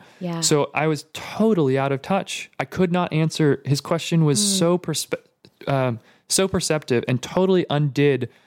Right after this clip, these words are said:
Speaker 2: all of the angry defenses that I had running through my
Speaker 1: Yeah.
Speaker 2: mind about how I was entitled to my victimhood.
Speaker 1: Yeah.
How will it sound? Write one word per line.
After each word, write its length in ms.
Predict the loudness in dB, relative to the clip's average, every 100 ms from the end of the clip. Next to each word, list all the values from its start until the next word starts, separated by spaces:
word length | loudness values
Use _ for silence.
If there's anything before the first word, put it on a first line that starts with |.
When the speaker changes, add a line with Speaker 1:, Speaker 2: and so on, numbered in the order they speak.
| _ _ _
Speaker 2:
all 380 | 0 2 2 0
of 460 | 0 0 0 -2 -10 -20 _ _ _ -4
the 480 | 0 2 2 0 -6 _ _
angry 800 | -2 0 0 0 0 2 0 -2 _ -2
defenses 760 | -2 0 -2 0 2 2 0
that 120 | 0 0
I 120 | -2
had 280 | -4 -4 0
running 300 | 0 0 -2
through 220 | 0 0
my 100 | 2
Speaker 1:
Yeah. 40 | 0 0
Speaker 2:
mind 240 | -2 -2
about 280 | 0 -2 -2
how 220 | -2 -2 0
I 260 | 0 0
was 360 | -2 0 0 -2
entitled 680 | -6 -4 -2 0 -2 -4 -12 _ _ _ _ _ _ _ _ -2
to 240 | 2 2 0
my 200 | -2 -2
victimhood. 520 | -4 -4 -4 -4 -6 -6
Speaker 1:
Yeah. 260 | -10 -12